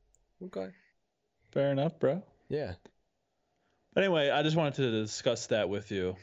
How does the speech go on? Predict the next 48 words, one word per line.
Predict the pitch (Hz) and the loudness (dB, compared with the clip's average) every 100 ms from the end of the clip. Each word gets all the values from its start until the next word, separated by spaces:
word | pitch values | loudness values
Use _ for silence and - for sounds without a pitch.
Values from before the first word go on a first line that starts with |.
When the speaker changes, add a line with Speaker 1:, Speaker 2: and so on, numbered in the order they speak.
| - - - - - - | -18 -20 -20 -20 -20 -6
Speaker 2:
Um, | 95 95 87 | -2 0 0
Speaker 1:
Discuss | - - | -2 -4
Speaker 2:
in | 67 | -4
Speaker 1:
what, | 62 | -4
dude? | - | -2
I | 101 | -2
Speaker 2:
terms | 98 | -2
Speaker 1:
don't | 113 | -4
even | 71 | -6
know | 65 | -10
what | 65 | -12
you're | - | -14
saying. | - 64 69 _ _ _ _ _ - 147 - - - - | -14 -14 -16 _ _ _ _ _ -2 -2 -2 -2 -2 0
Speaker 2:
<laughs> | |
I | - | 2
was | 139 135 | 2 2
telling | 156 151 | 2 4
you | 131 | 2
about | 127 113 | 2 2
my | 110 | 0
turkeys | - 131 104 - | 0 -2 -2 -6
flying. | 104 95 95 | -4 -2 0
I | |
don't | 110 | 2
want | 113 113 | 2 2
'em | 104 | 0
to | |
fly | - 107 95 | 2 2 4
away. | 101 95 78 - - | 2 2 0 -2 -6
Speaker 1:
Yeah, | 135 98 | -4 -4
don't | 127 131 | -4 -4
let | 160 | -6
them | 104 | -6
then. | 82 82 _ _ _ _ _ _ _ _ - | -8 -10 _ _ _ _ _ _ _ _ -2
Speaker 2:
I | 120 | 2
gotta | 127 117 | 2 2
get | 113 | 2
'em | 107 | 2
fat | 104 113 | 2 2
enough | 107 95 95 - | 2 0 0 0
where | 98 | 2
they | 95 | 2
can't | - 98 | 0 0
lift | 98 104 | 0 -2
themselves | 90 - 98 | -4 0 0
off | 98 92 | 0 -2
the | 90 | -2
ground. | 92 95 90 | 0 2 0